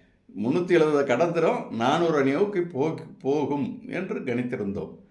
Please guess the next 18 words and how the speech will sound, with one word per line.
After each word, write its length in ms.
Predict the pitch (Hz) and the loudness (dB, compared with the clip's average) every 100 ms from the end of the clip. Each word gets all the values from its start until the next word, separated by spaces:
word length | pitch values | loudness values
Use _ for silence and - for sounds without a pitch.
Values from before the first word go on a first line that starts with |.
| _ _ - | _ _ -10
அ, 140 | 208 208 | -2 0
பாஜக 600 | 170 175 170 156 127 - | 4 4 4 0 0 -2
கூட்டணி. 580 | - 127 95 82 - - _ _ | -4 -4 -4 -4 -10 -20 _ _
தற்பொழுது 920 | - 170 214 254 214 175 190 - - | 2 4 4 4 8 8 8 4 -4
அதில் 420 | - 147 202 190 156 | -6 -2 0 0 2
எதுவும் 460 | 180 226 220 214 - - | 2 0 -6 -8 -12 -4
ச-, 400 | 156 147 147 135 - 139 147 | -2 0 -2 -4 -8 -8 -4
வ-, 640 | 143 135 143 143 151 156 - | -2 -2 -2 -4 -6 -8 2
தற்போதைய 560 | 165 165 196 185 175 | 2 2 0 2 2
கணித்து 340 | 135 175 175 170 | 2 -2 -2 -4
கருப்போல் 520 | 151 135 143 151 175 - - - | -2 -4 -2 -2 -2 -6 -20 -4
இருநூறுக்கு 640 | 117 170 185 175 - 139 | 2 2 2 0 0 -4
கீழே 320 | 131 170 175 | -2 2 4
போய் 320 | 131 147 180 - | 4 0 -2 -2
ஆட்சியை 480 | 123 170 175 170 | -2 -2 0 0
பறிகொடுக்குமா 1160 | 147 - 123 175 175 139 123 123 131 123 82 - - _ _ _ _ _ _ | 0 2 2 2 0 -2 -2 2 4 2 0 -8 -20 _ _ _ _ _ _
என்றால் 720 | 101 110 127 127 117 160 - - 80 | -6 0 2 4 4 2 -2 -14 -10
எனது 720 | 92 120 170 165 165 117 - | 0 2 4 2 0 -2 -4